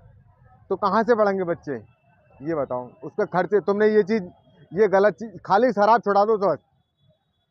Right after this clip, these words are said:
हिंदुस्तान की तुम खाली शराब छुड़ा दो, पूरा भारत अपना सही हो जाएगा।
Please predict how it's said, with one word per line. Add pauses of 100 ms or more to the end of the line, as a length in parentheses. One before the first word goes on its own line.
हिंदुस्तान
की
तुम
खाली
शराब
छुड़ा
दो, (600)
पूरा
भारत
अपना
सही
हो
जाएगा।